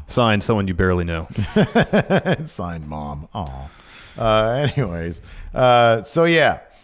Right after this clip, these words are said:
Speaker 2: kind of a cheat. So, you know, I mean,
Speaker 1: it was, it was a, it was a pointless,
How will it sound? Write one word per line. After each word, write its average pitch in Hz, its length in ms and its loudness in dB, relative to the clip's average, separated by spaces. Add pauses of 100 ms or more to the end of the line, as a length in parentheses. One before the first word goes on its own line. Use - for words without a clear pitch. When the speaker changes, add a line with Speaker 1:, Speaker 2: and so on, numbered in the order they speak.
(240)
Speaker 2:
kind 240 260 2
of 214 60 2
a 185 80 4
cheat. 175 300 0
So, 165 340 2
you 156 200 -6
know, 95 360 -2 (680)
I 139 80 -2
mean, 160 140 2
Speaker 1:
it - 20 4
was, 165 120 2
it 185 80 4
was 175 120 4
a, 151 80 4
it 139 100 6
was 127 100 2
a 113 60 -2
pointless, 139 480 0